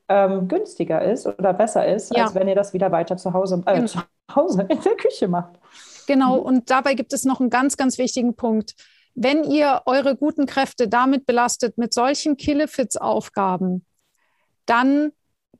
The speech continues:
Speaker 2: gibt es vielleicht die, die Situation, dass jemand aus Überlastung das Handtuch schmeißt. Und dann wird die geschälte Kartoffel unbezahlbar,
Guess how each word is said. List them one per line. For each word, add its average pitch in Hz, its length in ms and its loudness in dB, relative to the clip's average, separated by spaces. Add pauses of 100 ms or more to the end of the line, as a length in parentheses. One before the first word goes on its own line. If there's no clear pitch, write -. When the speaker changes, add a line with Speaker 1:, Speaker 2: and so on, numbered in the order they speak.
(180)
Speaker 2:
gibt 294 220 0
es 294 100 -2
vielleicht 262 460 0
die, 262 400 0
die 247 180 0
Situation, 262 680 -2
dass 247 240 -4
jemand 247 380 -2
aus 233 220 -2
Überlastung 247 800 0
das 247 240 -2
Handtuch 233 360 0
schmeißt. 185 640 -2
Und 233 220 0
dann 269 420 0
wird 262 220 0
die 233 80 0
geschälte 262 500 0
Kartoffel 240 720 0 (420)
unbezahlbar, 233 1700 0